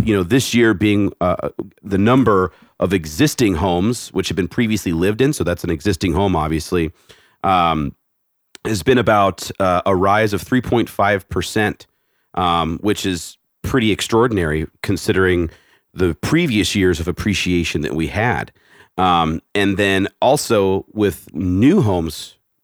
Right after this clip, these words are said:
builders can't find, bas-, they, they don't have, they, we need more land. Like, they're just, I mean, every piece they're going after. And if you've seen the new builds out there and the signs,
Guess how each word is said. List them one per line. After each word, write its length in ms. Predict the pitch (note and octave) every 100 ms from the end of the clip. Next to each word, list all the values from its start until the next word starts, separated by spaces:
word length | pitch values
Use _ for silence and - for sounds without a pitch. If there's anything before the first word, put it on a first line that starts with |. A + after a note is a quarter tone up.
| _ -
builders 400 | C#3+ G#3+ D3 -
can't 340 | - G#2 F#2
find, 440 | - G#2+ G2+ G2 F#2 _ _ _
bas-, 220 | D3 D#3
they, 160 | - E3+
they 120 | D3
don't 140 | E3+ A2+
have, 180 | - F#2+ A2+
they, 80 | B2+
we 100 | E3+
need 120 | C3+
more 120 | G2+
land. 380 | F#2+ E3 F2+ A1
Like, 220 | E2 E2+
they're 100 | A2+
just, 240 | A#2+ G2 -
I 60 | G2+
mean, 180 | G2 F#2+
every 260 | C3+ C#3
piece 300 | A#2+ B2+ A#2
they're 100 | -
going 260 | F#2+ G2 F#2
after. 200 | F#2 -
And 60 | E2+
if 140 | -
you've 100 | E2+
seen 300 | - C3+ C#3+
the 80 | A#2
new 160 | G#2 G2
builds 260 | F#2+ E2
out 200 | F2+ F2+
there 80 | F#2+
and 80 | E2+
the 40 |
signs, 380 | - B2+ A#2 G#2